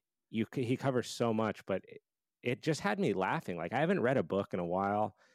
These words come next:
where I actually caught myself laughing out loud. And Lauren would be like,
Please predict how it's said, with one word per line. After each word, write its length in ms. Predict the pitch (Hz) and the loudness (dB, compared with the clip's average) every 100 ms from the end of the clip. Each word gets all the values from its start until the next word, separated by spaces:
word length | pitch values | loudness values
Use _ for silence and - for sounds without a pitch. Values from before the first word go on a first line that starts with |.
| _ _ _ - | _ _ _ -2
where 120 | 101 | 0
I 40 | |
actually 360 | 113 120 - 113 | 0 -2 -4 -10
caught 260 | - 117 | -2 -2
myself 380 | 110 95 - 92 | 0 -2 0 -2
laughing 460 | - 90 101 - 90 | 0 0 0 -2 -4
out 220 | 87 90 | -2 -2
loud. 420 | 82 85 80 76 - _ _ _ - | -4 -4 -6 -10 -16 _ _ _ -6
And 400 | 98 92 90 98 | -4 -2 -4 0
Lauren 240 | 110 110 | 0 2
would 100 | 95 | 0
be 120 | 101 | 0
like, 180 | 92 85 | 0 -2